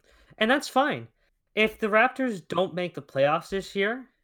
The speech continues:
and, uh, have to force to look at the draft lottery, there's a pretty good prospect named Cade Cunningham who's available.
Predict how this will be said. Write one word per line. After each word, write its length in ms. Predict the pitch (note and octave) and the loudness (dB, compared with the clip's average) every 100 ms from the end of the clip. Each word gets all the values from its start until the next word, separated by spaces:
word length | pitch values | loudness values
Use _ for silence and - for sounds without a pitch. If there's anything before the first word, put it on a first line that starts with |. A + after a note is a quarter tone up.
| - | -4
and, 420 | D#3 D#3 D3+ D3+ | -2 0 -2 0
uh, 340 | C#3+ C3+ C3 - | 0 0 -2 -6
have 180 | C#3+ D3+ | -8 -8
to 60 | C#3+ | -8
force 320 | D3+ D3+ - | -4 -4 -4
to 80 | C#3 | -4
look 180 | C#3+ C#3+ | -4 -6
at 80 | C#3 | -10
the 60 | |
draft 340 | - A2+ C#3+ - | -8 -4 -4 0
lottery, 380 | D#3 F#3 G3+ A3 - - - | 2 2 -2 -4 -18 -18 0
there's 140 | A#3+ | 2
a 60 | F#4+ | 2
pretty 320 | - G#3+ C4 | 2 2 4
good 180 | C4+ C4+ | 2 2
prospect 500 | G#3+ A#3+ B3 G#3+ F3+ | 4 4 2 0 0
named 180 | E3 - | -2 0
Cade 320 | F3 G#3 - | 2 2 2
Cunningham 500 | G3 A3+ F#3 C#3+ D3 | 0 0 0 0 -2
who's 140 | D3+ | -2
available. 520 | D#3 E3 G#3 D3+ C#3 | 2 2 2 0 -6